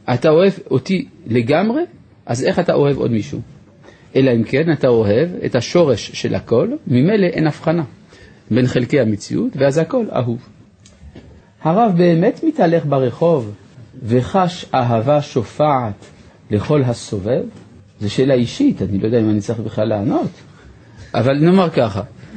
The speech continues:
אם אני אוהב את השם, אז כנראה שכן. ואם אני לא מתמלא באהבה שופעת לכל הסובב, סימן שאני לא אוהב את השם. נכון? הנה, כתוב כאן. אי אפשר בפסקה ג',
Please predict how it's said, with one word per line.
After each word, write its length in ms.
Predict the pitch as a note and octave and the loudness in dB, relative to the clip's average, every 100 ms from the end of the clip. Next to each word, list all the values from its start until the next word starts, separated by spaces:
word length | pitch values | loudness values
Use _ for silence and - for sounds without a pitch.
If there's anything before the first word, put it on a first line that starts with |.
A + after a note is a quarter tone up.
| - | 0
אם 200 | B3 A3+ | 2 4
אני 260 | C#3 B2+ C3+ | 4 4 4
אוהב 360 | B2 A2 A2+ | 2 2 0
את 160 | A2 A#2+ | 0 -2
השם, 540 | G#2 A2+ G#2+ G#2+ G#2 A#2 | -4 -2 -2 -2 -4 -6
אז 120 | A2+ | -6
כנראה 300 | A2 A2 A#2 | -2 0 0
שכן. 360 | - C3+ G#3 A#2+ G#2 _ - _ | -2 -2 -2 -4 -8 _ -20 _
ואם 340 | A2 B2+ D3+ D#3+ | 0 2 4 4
אני 180 | B2+ B2 | 2 2
לא 420 | F3+ D#3 C3+ - | 2 2 2 0
מתמלא 640 | A2+ A#2 B2+ A#2+ B2 A2+ G2+ | -2 -2 -2 0 0 -2 -2
באהבה 560 | A2+ B2 G#2+ G#2+ A#2+ A2 | -2 -2 -2 -2 -2 -4
שופעת 480 | A2 - C3 G#2+ | -6 -4 -2 -2
לכל 240 | G#2 B2 B2 | -6 -4 -2
הסובב, 540 | C3 G3 A3+ D#4 G3 G3+ - - | -2 -2 0 2 0 -4 -12 -20
סימן 300 | - G#3 C#4 | -4 0 2
שאני 280 | D3 A2 A2+ | 2 0 2
לא 80 | B2+ | 4
אוהב 300 | C3+ C3 C#3 | 4 2 0
את 120 | C#3 | -4
השם. 240 | C#3 B2 A#2 G2+ - - F#3 E3+ D#2+ A2+ - _ _ - - - - - - - | -4 -6 -10 -12 -16 -18 -14 -12 -12 -14 -20 _ _ -20 -20 -18 -20 -20 -6 -2
נכון? 260 | B2 G#3 G#3+ - | 0 0 -2 0
הנה, 180 | C#3 A2+ | 2 2
כתוב 340 | D3+ C#4 G3+ - | 0 0 -2 -2
כאן. 120 | G2 A2 - _ - - - - - | -4 -6 -18 _ -20 -20 -20 -6 2
אי 160 | A#3 | 4
אפשר 240 | F#3+ - F3 | 4 2 0
בפסקה 380 | D#3+ E3+ - D#3+ | 0 -2 2 2
ג', 160 | C#3 | 4